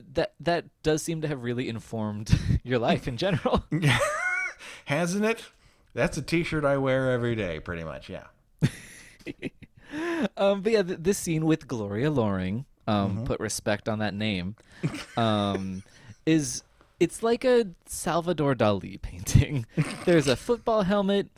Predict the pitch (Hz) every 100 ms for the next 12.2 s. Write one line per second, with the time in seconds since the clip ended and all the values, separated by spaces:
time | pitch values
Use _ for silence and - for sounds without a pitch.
0 | - - 127 - 180 202 185 151 104 90
1 | 170 196 190 190 - 156 143 - - -
2 | - 160 160 156 170 180 135 117 113 92
3 | 78 - - - 120 101 90 82 80 76
4 | 76 76 71 73 65 62 52 - 104 90
5 | - - 110 131 135 131 131 135 127 104
6 | 104 107 92 - 117 113 110 - - 170
7 | 147 113 107 104 104 123 120 101 95 92
8 | - - 117 98 123 127 151 - - -
9 | - - - 165 277 247 294 240 - -
10 | 156 202 131 120 143 - 135 - 110 -
11 | - 180 208 208 - 202 131 151 127 107
12 | 95 90